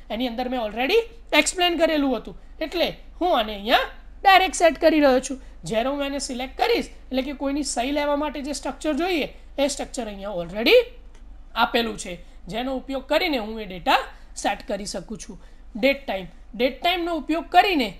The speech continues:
હું અહીંયા અલગ અલગ પ્રકારે અને અલગ અલગ ડેટ વાઇઝ, એટલે કે સ્ટ્રક્ચર વાઇઝ ડેટ લખી શકું છું. સાથે now નેક્સ્ટ સમજીએ આપણે ઓબ્જેક્ટ વિશે. ઓબ્જેક્ટનો ઉપયોગ કરીને કોઈ બીજા સોફ્ટવેરના ડેટા અને એના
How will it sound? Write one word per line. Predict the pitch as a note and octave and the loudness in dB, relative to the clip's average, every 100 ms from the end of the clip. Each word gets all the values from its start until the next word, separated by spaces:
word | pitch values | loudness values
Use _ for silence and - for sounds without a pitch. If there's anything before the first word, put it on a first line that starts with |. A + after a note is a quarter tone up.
| - - | -10 -4
હું | E4 C#4 | 0 2
અહીંયા | C4+ B3+ A3 | 2 0 0
અલગ | C#4 C#4+ | 0 0
અલગ | D4 D4 | -2 -4
પ્રકારે | C4 B3 D#4 F4 E4+ | -6 -2 0 0 -2
અને | C4 B3+ | -2 -2
અલગ | A#3+ C4+ D4+ | -2 -2 2
અલગ | E4+ - - - - | 0 0 -8 -18 -6
ડેટ | A3 C#4+ C#4+ | -2 0 2
વાઇઝ, | C#4+ D4 D#4+ - - | 2 2 0 -6 -10
એટલે | - B3+ B3+ | -6 -4 -2
કે | D#4 - - - | -4 -4 -12 -18
સ્ટ્રક્ચર | - D4+ C4 - F#4+ | -6 -6 -4 -2 0
વાઇઝ | D#4+ A#3+ F#3+ G3 | 2 0 -2 0
ડેટ | A#3+ F#4+ - - - D#4+ | 4 4 2 -16 -2 0
લખી | D#4+ F#4+ E4 | 2 0 -2
શકું | C#4 D4 - | -2 -2 -2
છું. | B3+ - - | -6 -8 -16
સાથે | - D#4+ D#4 B3 E3+ - - - D#4 | -2 -2 0 -4 -8 -16 -12 2 4
now | C#4 E3+ - - A3+ | 4 0 -10 -16 -2
નેક્સ્ટ | D4+ - - | -2 -2 -6
સમજીએ | G3+ G3+ G#3 G3+ | -6 -6 -4 -4
આપણે | D4+ A#4+ A4+ | -2 0 0
ઓબ્જેક્ટ | E4+ F#4 F#4 D4 | 2 0 0 0
વિશે. | B3+ B3 B3 - - - | 0 -2 -6 -14 -6 4
ઓબ્જેક્ટનો | B3+ F#3 D#4 G#4+ F4 F4 | 4 4 0 0 -2 -4
ઉપયોગ | - E4+ E4 | -4 -6 0
કરીને | D#4+ E4+ C4+ A3+ | 0 0 -2 -6
કોઈ | E4+ D4 | -8 -6
બીજા | A3+ C#4 F#4 - | -2 0 0 -2
સોફ્ટવેરના | B3+ - C4 C4 C4 | -6 -4 -4 -2 -4
ડેટા | G#3 G#3+ D#4 E4+ E4 | -4 -4 -2 -2 0
અને | C4+ C#4 | -2 -2
એના | A3+ B3 | -4 -6